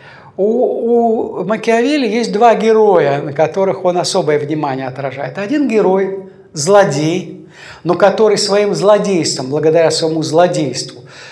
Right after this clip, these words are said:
был, мог объединить в Италию, это именно Цезарь Борджиа,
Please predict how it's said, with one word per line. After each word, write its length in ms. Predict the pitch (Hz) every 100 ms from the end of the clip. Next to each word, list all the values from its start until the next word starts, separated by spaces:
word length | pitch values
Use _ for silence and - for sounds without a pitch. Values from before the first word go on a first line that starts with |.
| - -
был, 400 | 160 190 - 139
мог 380 | 147 202 180 160
объединить 500 | 156 160 175 165 175
в 60 |
Италию, 540 | 190 269 285 226 143 143
это 280 | 151 147
именно 520 | 156 175 156 147 143 143
Цезарь 420 | - 156 160 156
Борджиа, 460 | 151 131 - -